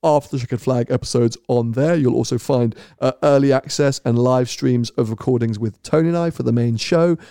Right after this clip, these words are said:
uh, and additional bonus content with him. Um, and you can follow us there, but you can also follow us on Spotify, Apple Podcasts, and most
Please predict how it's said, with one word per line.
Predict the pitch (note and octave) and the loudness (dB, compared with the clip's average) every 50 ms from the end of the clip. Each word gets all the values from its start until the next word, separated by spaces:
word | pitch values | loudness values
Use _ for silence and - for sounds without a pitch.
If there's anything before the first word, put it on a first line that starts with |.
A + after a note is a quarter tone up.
| - _ - | -20 _ -4
uh, | - B2 B2 - | -2 -2 -2 -2
and | A#2 | -4
additional | A2+ A2+ A#2+ - - B2 | -6 -6 -6 -4 -4 -2
bonus | G#2+ - A#2+ A#2 A2+ | 0 0 0 0 -2
content | - - - A#2 G#2+ - A#2+ A#2 - - | -4 -4 -4 -4 -4 -4 -4 -4 -4 -6
with | - A2+ A2 G#2+ - - - _ | -8 -8 -8 -8 -10 -12 -16 _
him. | _ _ - - A3 A3 G#3+ G#3 G#3 G#3 G3+ - - - - - - | _ _ -6 0 2 4 4 4 2 -2 -4 -6 -12 -20 -14 -4 0
Um, | D#3 D#3+ D#3+ D#3+ D#3+ D#3+ D#3+ D#3+ E3 E3+ - _ - | 2 4 4 4 2 2 0 -2 -4 -6 -8 _ -4
and | F3+ F3+ F3+ F3 F3 D#3 | -2 0 0 0 0 0
you | D#3 E3+ | 0 0
can | D3 E3 D3 | 2 2 0
follow | - - A3 A#3 A#3 | 2 2 2 4 4
us | G#3+ - | 2 2
there, | - A3 G3+ | 0 0 0
but | E3+ | -2
you | D#3 C3+ | -4 -2
can | - D3+ | 0 0
also | D3+ C#3 - C#3 | 2 2 0 0
follow | - D3+ C#3+ C3+ | 0 2 2 2
us | C3 - - - | 2 0 -2 0
on | C#3 C3+ B2+ A#2+ | 0 0 0 -2
Spotify, | - - - B2 A#2+ - B2 B2 B2 - | -4 -4 -4 -4 -2 -2 0 -2 0 -2
Apple | B2 - - - A#2+ | -4 -8 -10 -12 -12
Podcasts, | - - A#2 A#2 - - | -6 -4 -4 -4 -4 -4
and | - A2+ A2 | -2 0 0
most | G#2+ A2 A2 G#2+ - | 2 2 0 0 -2